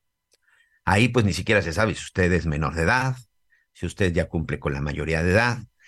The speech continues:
cuando al final, bueno, pues, los cigarros ya ve que, pues, esos no se le venden si son menores de edad, supuestamente. Pero bueno, por lo menos ahí se, se, se trata de, de tener el control. En el caso de los vapeadores no ocurre.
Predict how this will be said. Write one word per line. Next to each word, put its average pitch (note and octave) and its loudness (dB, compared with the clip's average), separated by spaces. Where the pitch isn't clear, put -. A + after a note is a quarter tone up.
cuando E2 0
al D#2+ 0
final, G2 2
bueno, F#2+ 2
pues, E2 -6
los D#2 0
cigarros F#2 2
ya E2 2
ve D#2+ 2
que, F2+ 0
pues, - -2
esos F#2 2
no G2 4
se A2 4
le F#2+ 4
venden F#2 2
si E2+ -4
son F2 0
menores E2 0
de F#2 4
edad, A2+ 2
supuestamente. F#2+ -2
Pero F2+ 2
bueno, G2 2
por E2 0
lo F2 2
menos G2+ 2
ahí F2 2
se, E2+ 0
se, D2+ -4
se - -2
trata F2+ 0
de, D#2 -4
de D#2+ -2
tener F2 2
el D#2 -2
control. C#2+ -4
En G#2+ 4
el A#2 4
caso C3+ 2
de C#3 6
los G#2 4
vapeadores A2 2
no A2+ 4
ocurre. G#2 -2